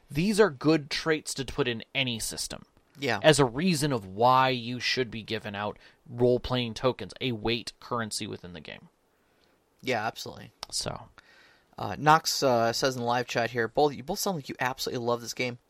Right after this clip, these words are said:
Speaker 1: No.
Speaker 2: We do.
Speaker 1: <laughs>
Speaker 2: Uh, favorite thing about it? Um, <sighs> I, okay, so favorite, favorite, uh, thing, if I had to boil it down to one thing,
Speaker 1: Mm-hmm.
Speaker 2: it is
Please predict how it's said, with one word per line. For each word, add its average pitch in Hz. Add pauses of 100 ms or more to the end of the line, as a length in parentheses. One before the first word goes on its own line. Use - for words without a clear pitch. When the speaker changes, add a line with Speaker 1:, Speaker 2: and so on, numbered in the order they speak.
Speaker 1:
No. 110
Speaker 2:
We 120
do. 117 (380)
Speaker 1:
<laughs> 165 (360)
Speaker 2:
Uh, 120 (100)
favorite -
thing 156 (100)
about 117
it? - (340)
Um, 143 (1600)
<sighs> - (1200)
I, 151 (100)
okay, 127
so -
favorite, 233 (120)
favorite, 254 (120)
uh, 104
thing, 117
if 117
I 131
had 160
to 165
boil 170
it 160
down 147
to 131
one 127
thing, 113
Speaker 1:
Mm-hmm. 117
Speaker 2:
it 135
is 120